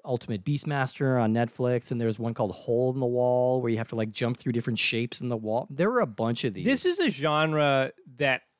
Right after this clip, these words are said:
Speaker 2: I embarrassingly kind of like.
Speaker 1: Me
Speaker 2: Like, I
Speaker 1: too.
Speaker 2: think that they're pretty fun, and, like, I really appreciate the creativity, um, of the sort of quote-unquote level design. I mean, it's cool. Like, as people who
Speaker 1: Yeah.
Speaker 2: grew up in video games, it's cool to be like, "Wow, this is like a video game."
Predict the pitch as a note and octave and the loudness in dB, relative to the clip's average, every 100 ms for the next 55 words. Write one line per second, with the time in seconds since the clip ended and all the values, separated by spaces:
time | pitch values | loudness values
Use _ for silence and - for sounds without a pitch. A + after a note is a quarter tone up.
0 | - C3+ C#3+ C#3 C3+ C3+ D#3 F3 F3 D#3+ | -4 0 2 2 0 -2 0 2 0 0
1 | D3 - - C#3 C3 G#2+ G#2+ F#2+ E2+ _ | -2 -2 -2 -2 -2 -6 -12 -12 -14 _
2 | - E3+ F#3 C#3 D#3 F#3+ F#3+ F3+ G#3 E3 | -2 2 2 2 0 2 0 0 0 2
3 | D#3 - G3 F#3 F#3 - D#3 C#3+ C#3+ C#3 | -2 -2 -2 -2 -2 -2 2 2 2 0
4 | C#3+ C3+ B2+ B2 B2 B2+ C#3+ D#3 C#3 D#3+ | -2 -4 -2 -2 0 -2 -2 -2 -4 -6
5 | C#3 - C3+ B2+ B2+ - C#3+ B2+ - D3+ | -8 -2 -4 -4 -14 -10 -6 -6 -4 -4
6 | C#3 D3 D3+ D#3 D#3+ _ _ _ - C3 | -2 -2 -2 -2 -6 _ _ _ -2 0
7 | B2 - C3+ C3 B2 B2+ - C3 A#2+ A2 | 0 -2 0 0 -4 -10 -2 -2 -2 -6
8 | - D3+ C#3 C3 D3+ B2 C3 D#3 C#3+ C3 | -14 -2 0 0 -4 -4 -2 0 0 -6
9 | B2+ G2+ G2 C3 G#3 A3 - D4+ A#3+ A3 | -14 -14 -12 -2 0 0 0 0 0 0
10 | G#3 A#3 A3+ B3 A#3+ E3+ G3+ G3 E3+ F3 | -2 -2 0 2 0 0 0 2 0 0
11 | G3 D#3+ C#3+ - F#3+ E3 D3+ F#3+ G#3+ E3 | 0 0 -4 -2 -2 0 -2 2 0 0
12 | F3+ D#3+ F3 D3+ C#3+ F3 G#3+ D3+ B2+ B2 | -6 -2 -2 -2 -4 -2 0 0 0 0
13 | B2 B2+ | 0 -4